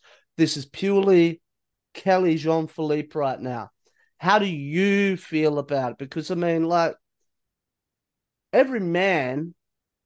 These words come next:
protects, like, his jewels, right? That's, that's, it's almost like a man's identity in a way.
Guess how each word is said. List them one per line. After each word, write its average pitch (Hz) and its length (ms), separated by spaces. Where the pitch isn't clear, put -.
protects, - 1080
like, 127 320
his 143 260
jewels, 127 440
right? 123 260
That's, 151 280
that's, 180 320
it's 175 260
almost 208 300
like 165 180
a 156 40
man's 151 400
identity 147 840
in 170 100
a 165 40
way. 208 300